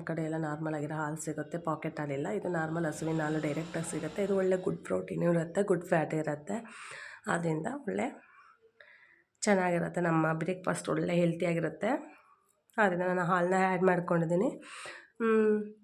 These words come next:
ಯಾರೆಲ್ಲ ಇನ್ನೂ ಸಬ್ಸ್ಕ್ರೈಬ್ ಮಾಡ್ಕೊಂಡಲೇ ವಿಡಿಯೋ ನೋಡ್ತಾ ಇದ್ದೀರಾ, ಪ್ಲೀಸ್ ಸಬ್ಸ್ಕ್ರೈಬ್ ಮಾಡ್ಕೊಳ್ಳಿ. ಹಾಗೆ ಪಕ್ಕದಲ್ಲಿರೋ ಪ್ಲೇ-, ಬೆಲ್ ಐಕಾನ್ನ ಪ್ರೆಸ್ ಮಾಡ್ಕೊಳ್ಳಿ, ಅವಾಗ ನೋಟಿಫಿಕೇಷನ್ ಬರುತ್ತೆ ಫ್ರೆಂಡ್ಸ್.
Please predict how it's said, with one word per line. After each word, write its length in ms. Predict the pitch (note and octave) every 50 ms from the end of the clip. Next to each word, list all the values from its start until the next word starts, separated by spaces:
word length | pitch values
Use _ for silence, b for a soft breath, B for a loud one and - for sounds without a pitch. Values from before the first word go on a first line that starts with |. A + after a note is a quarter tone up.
| - - G3+
ಯಾರೆಲ್ಲ 320 | F#3+ F3+ A3+ B3+ C4 C4 C4 C4
ಇನ್ನೂ 120 | B3+ A3 A#3 A#3
ಸಬ್ಸ್ಕ್ರೈಬ್ 380 | - G3+ - - - G#3 G#3 G3+ G3 F3
ಮಾಡ್ಕೊಂಡಲೇ 580 | E3 E3 E3 - F#3 F#3+ F#3+ F#3 F#3+ F#3 F#3 F#3 F3
ವಿಡಿಯೋ 220 | E3+ D#3 D#3+ E3+
ನೋಡ್ತಾ 300 | E3+ D#3+ D#3+ D#3+ E3 E3 D#3+
ಇದ್ದೀರಾ, 180 | D#3+ E3+ E3 E3+ E3+
ಪ್ಲೀಸ್ 220 | - A#3+ A#3+ A3+ -
ಸಬ್ಸ್ಕ್ರೈಬ್ 360 | G3+ F3 - - - F3 F3 F3+
ಮಾಡ್ಕೊಳ್ಳಿ. 380 | F3 E3+ F3 - - F3 F3 F#3 F3+ F3+ F3+
ಹಾಗೆ 160 | F3 E3+ E3+ E3+ -
ಪಕ್ಕದಲ್ಲಿರೋ 380 | G3+ G3 - - F#3+ F#3+ F#3 F3+ F3+ -
ಪ್ಲೇ-, 220 | F3+ F3 F3 G3 B B B B B B B B - F#3
ಬೆಲ್ 140 | F3 F3 F3+ F3
ಐಕಾನ್ನ 200 | E3+ F3+ F3 F3+ F3 F3
ಪ್ರೆಸ್ 180 | F3 F3 F3 - -
ಮಾಡ್ಕೊಳ್ಳಿ, 280 | E3 E3 - G3 G#3+ A3
ಅವಾಗ 140 | G3 F#3 F3+ F3+
ನೋಟಿಫಿಕೇಷನ್ 480 | E3+ E3+ E3+ E3 E3+ F3 E3 - F3 E3 D#3+
ಬರುತ್ತೆ 360 | D#3 D#3 D3+ D3+ D3+ - D3+ D#3 -
ಫ್ರೆಂಡ್ಸ್. 340 | E3+ F3+ A3 A#3 A#3 A#3